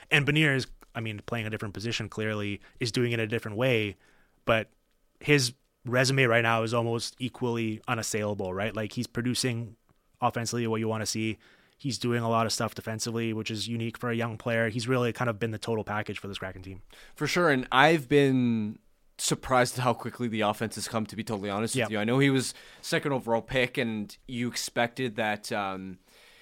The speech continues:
Speaker 2: he would become a high-end top six producer at some point, but I just didn't think it would be this immediate. And obviously we saw it even when he, um, finished his N C double A campaign, was kind of,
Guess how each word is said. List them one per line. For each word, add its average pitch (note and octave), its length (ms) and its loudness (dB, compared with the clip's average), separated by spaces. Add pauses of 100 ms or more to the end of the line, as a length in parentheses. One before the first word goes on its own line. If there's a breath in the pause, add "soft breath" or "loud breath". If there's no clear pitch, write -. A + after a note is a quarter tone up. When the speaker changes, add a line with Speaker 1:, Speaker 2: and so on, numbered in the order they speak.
(120 soft breath)
Speaker 2:
he C3 140 -4
would A#2+ 200 2
become B2+ 300 0
a A2+ 60 2
high-end A#2 280 0
top A2+ 280 -2
six - 240 -6
producer A2+ 880 -2
at A#2 100 -6
some C#3+ 220 0
point, A2+ 480 -4
but A#2+ 300 2
I A#2 160 2
just A#2+ 180 -6
didn't C3+ 200 -4
think C3 260 -6
it - 20 -2
would A#2 140 -4
be A2+ 320 -2 (320 soft breath)
this D3 180 2
immediate. A#2+ 380 2
And A#2+ 100 2
obviously C3 320 0
we B2+ 80 -2
saw A2+ 300 2
it A2+ 80 -2
even A#2+ 240 -2
when A#2 100 0
he, A2+ 320 -4 (400 loud breath)
um, F2+ 400 -4
finished B2 300 0
his A#2 160 -4
N A#2 120 0
C A2+ 120 -10
double A2 180 -2
A G#2+ 60 0
campaign, A2 840 -2
was G#2+ 200 -4
kind A2+ 160 -2
of, F#2+ 200 -10